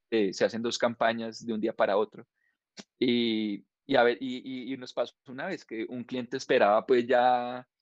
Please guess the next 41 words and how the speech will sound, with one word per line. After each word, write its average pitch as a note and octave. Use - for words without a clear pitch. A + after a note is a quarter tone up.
el C3+
com-, A#2+
el, G#2
el A2+
key B2
visual B2+
para B2
pautarlo G#2
la B2
otra A#2
semana A2+
en, G2+
en G#2+
El G2
Tiempo, B2
pues, C3
y A#2+
ya, G#2+
y A#2+
ya G#2+
esperaba, A#2
pues, -
casi A2+
que A#2+
el A2
comercial G#2+
listo A2+
y, A#2+
y F2+
nada, A#2
simplemente A2+
era, A2+
era A#2
un A#2
ejercicio B2+
de B2+
propuesta A2+
estratégica G#2
y F#2
eso. -
Pero, C3